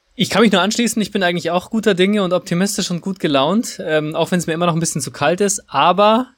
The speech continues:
was Hitze bedeutet, habe ich vor gar nicht so allzu langer,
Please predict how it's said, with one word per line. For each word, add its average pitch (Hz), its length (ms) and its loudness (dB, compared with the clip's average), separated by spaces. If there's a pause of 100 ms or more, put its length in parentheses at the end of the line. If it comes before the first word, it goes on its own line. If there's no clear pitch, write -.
(260)
was 160 200 0
Hitze 214 340 2
bedeutet, 143 600 2
habe 165 120 -2
ich - 120 -10
vor 165 300 4
gar 151 140 0
nicht 202 140 -2
so 165 120 -2
allzu 165 260 -4
langer, 151 320 -2